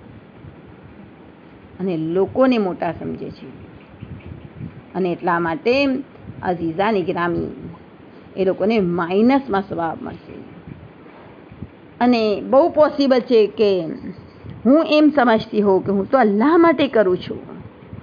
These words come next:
અને કયામતના દિવસે મને ખબર પડે કે ના, ના, મારો અમલ તો લોકો માટે હતો. અને એ દિવસે જ્યારે મને ખબર પડશે કે મારો અમલ લોકો માટે હતો, પછી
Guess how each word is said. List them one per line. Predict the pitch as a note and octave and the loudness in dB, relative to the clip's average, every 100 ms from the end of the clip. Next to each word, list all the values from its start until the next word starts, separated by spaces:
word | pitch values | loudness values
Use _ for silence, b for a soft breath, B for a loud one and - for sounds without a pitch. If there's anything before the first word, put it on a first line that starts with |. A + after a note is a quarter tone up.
| B B B B - - | B B B B -6 0
અને | F#3+ F3+ - | 2 2 2
કયામતના | F#3+ A3+ D#4 D#4+ F4 D#4 | 2 6 4 4 2 4
દિવસે | C#4+ C4 B3 | 2 4 2
મને | A3 G#3+ G#3 | 4 2 0
ખબર | F3 E3 - | -2 -2 -4
પડે | D#3+ D3 - - - | -8 -10 -12 -14 -2
કે | G3+ G3+ | 0 2
ના, | B3+ C4+ | 4 4
ના, | A#3 F#3 - - - | 4 2 -2 -8 -4
મારો | G#3 G3+ E3 | 0 0 0
અમલ | F3 A3+ B3 | 0 -2 -4
તો | - - - A3 | -8 -8 0 2
લોકો | A#3+ D#4+ D#4+ | 2 4 4
માટે | C#4 A3+ G#3 F#3 | 4 2 0 -4
હતો. | - - - - - - - - - - - - | -8 -12 -14 -18 -20 -20 -20 -20 -20 -20 -20 -6
અને | G3+ F3+ - C4 D#4 | -2 -2 -4 -2 0
એ | F4 | 2
દિવસે | E4 D#4 C#4+ C#4 B3 | 4 4 2 0 2
જ્યારે | A3+ A3 A3+ | 4 4 4
મને | G#3 G3+ - | 2 0 0
ખબર | G#3+ E4 E4 | 2 2 2
પડશે | B3 A#3+ A3+ | 0 2 2
કે | A3+ | 4
મારો | G#3+ G3 F#3 | 4 4 2
અમલ | F3+ E3+ F3+ | 2 2 2
લોકો | G3+ D#4+ E4 | 2 2 4
માટે | C4 A#3 F#3 | 2 -2 -4
હતો, | - E3 - - - - - - B B B - | -6 -10 -12 -14 -18 -18 -18 -18 B B B -6
પછી | F#3 F#3 C#4 | -6 -2 0